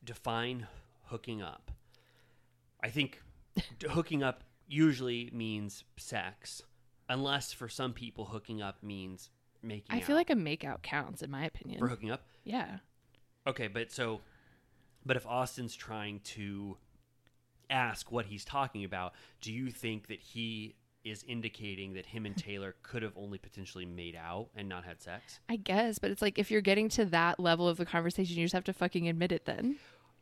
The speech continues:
Speaker 1: If Austin and Taylor made out, I'm like, I'm trying to go with the show of,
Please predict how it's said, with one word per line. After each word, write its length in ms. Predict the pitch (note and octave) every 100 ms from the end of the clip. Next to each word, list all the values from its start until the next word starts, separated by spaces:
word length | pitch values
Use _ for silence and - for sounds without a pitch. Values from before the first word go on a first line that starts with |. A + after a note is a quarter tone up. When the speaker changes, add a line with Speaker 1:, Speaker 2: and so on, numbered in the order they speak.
| _ -
Speaker 1:
If 360 | - B3 C4+ C4+ -
Austin 460 | F3 G#3+ G#3 - F#3
and 120 | D#3+
Taylor 640 | - D#3+ C#3+ A#2 G#2 G2+ F#2 - - _ _
made 240 | B2+ B2+ A#2
out, 260 | G#2 F#2 E2+
I'm 100 | D3+
like, 180 | E3 -
I'm 140 | B2 -
trying 440 | - F#3+ A3 A3+
to 100 | -
go 300 | B2+ C#3+ C3+
with 180 | B2 A#2+
the 80 | G#2+
show 580 | - G#2+ G2+ F#2+ F#2 - -
of, 100 | -